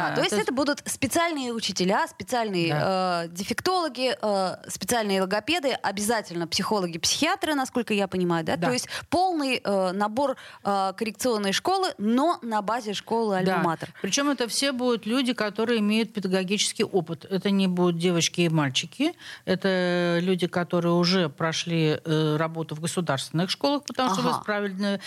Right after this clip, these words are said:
Speaker 2: справедливо сказали, что в частных школах этого никогда
Speaker 1: Не было
Speaker 2: ещё
Speaker 1: никогда.
Speaker 2: не было, да. Вот, э, они имеют большой опыт, э, работы, то есть это не,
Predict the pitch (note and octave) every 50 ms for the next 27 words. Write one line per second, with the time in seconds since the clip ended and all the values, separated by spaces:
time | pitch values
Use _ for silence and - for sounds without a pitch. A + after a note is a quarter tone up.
0 | - - - - G#3+ A3+ A3+ G3+ G#3+ A3 G#3 F3+ - - G3 G3 G3 F#3 - -
1 | F#3+ F#3 - G3 F#3 - - F3+ - - F#3+ F#3 F3+ E3+ - F3+ - F3+ F3+ F3+
2 | F3+ F3 F3+ G3+ G#3+ A3+ B3 C4 - C#4 C#4+ C4+ F#3 F3+ F3 E3+ E3+ E3 D#3+ D3+
3 | E3 D#3+ D3+ D#3 D#3 D#3+ D3+ D3 D#3 - - - - - - - - F3+ F3+ F3+
4 | E3+ F3+ F3+ F3 E3+ F#3 F#3 F3 F3+ F3 F3 F3 F3 F3 E3+ D#3+ F3 G3+ A3 G#3+
5 | G3+ F#3+ F3+ E3+ E3 E3 D#3 D3+ D#3 E3 D#3+ - - - E3 D#3+ D#3 E3 F3+ F#3
6 | B3+ C#4 - - - A#3+ A#3+ A#3+ A#3 A3+ A#3 B3 C4 A#3+ C4+ C#4 C#4 - - C4
7 | - - G#3 G3+ F#3+ - - A3+ B3+ - C#4+ C4+ B3 A#3 A3 G#3+ G#3 G3+ G3+ G3
8 | F#3+